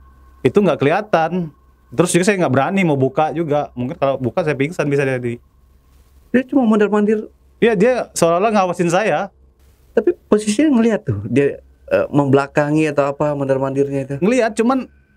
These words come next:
Speaker 1: mungkin karena saking gedenya ya.
Speaker 2: Iya.
Speaker 1: Saking gede, nggak kelihatan, apa namanya, mukanya nggak kelihatan, badan-badannya nggak kelihatan, tahu kaki apa tangan itu. Kayaknya kaki sih, kayak kata saya mah.
Speaker 2: Hmm.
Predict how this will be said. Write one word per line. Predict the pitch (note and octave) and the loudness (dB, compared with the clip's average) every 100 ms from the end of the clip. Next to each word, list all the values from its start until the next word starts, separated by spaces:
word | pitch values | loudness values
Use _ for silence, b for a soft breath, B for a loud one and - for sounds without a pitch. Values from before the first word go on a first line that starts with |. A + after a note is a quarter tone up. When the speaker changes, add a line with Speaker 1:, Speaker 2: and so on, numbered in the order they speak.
| _ _ | _ _
Speaker 1:
mungkin | C#3+ D#3 A3+ | -2 2 2
karena | G#3+ G3+ F#3+ | 2 0 -2
saking | - F3 F3 | -2 0 2
gedenya | E3 C#3+ G3+ G#3+ | 0 2 2 2
ya. | F3+ B2 G#2+ - | 0 -2 -6 -10
Speaker 2:
Iya. | A2+ G2 G2 _ _ - | -8 -8 -14 _ _ -4
Speaker 1:
Saking | B2+ C3 C3 | -2 0 0
gede, | C3 C#3+ G#3 - _ _ _ _ _ _ - | 0 0 -2 -8 _ _ _ _ _ _ -4
nggak | B2+ B2 | 0 2
kelihatan, | C3 C3 C3 C3+ C3 C3+ - _ - A2+ - | 2 0 0 0 0 -2 -6 _ -20 -16 -4
apa | A#2+ - | -2 0
namanya, | D#3 E3 F3 | 0 0 0
mukanya | D3 B2 A#2+ D#3+ A#2+ | 0 0 0 -2 -2
nggak | |
kelihatan, | G#2+ G#2 - A#2 A2+ | -4 -4 -4 -4 -2
badan-badannya | A2+ G#2+ G#2+ G#2+ C3+ | -2 -2 -2 -2 -4
nggak | B2+ | -4
kelihatan, | A2 A2+ A#2 | -4 -4 -6
tahu | A2 G#2 | -6 -2
kaki | A#2 G#2 - D3+ | -2 -2 -6 -4
apa | B2+ | -2
tangan | G#2 G#2+ C#3 | -4 -4 -6
itu. | B2 G#2 G2+ _ _ _ _ _ _ _ _ _ | -6 -8 -12 _ _ _ _ _ _ _ _ _
Kayaknya | - A2+ - | -2 0 2
kaki | B2 A#2 - | 0 -2 -4
sih, | D3+ D#3 | -2 0
kayak | A#2 A#2 A#2+ | 0 0 -2
kata | A#2+ | -4
saya | A#2+ A2 | -4 -4
mah. | C3 D3 _ - | -6 -10 _ -10
Speaker 2:
Hmm. | C#3+ C3 B2+ A#2 | -8 -8 -12 -14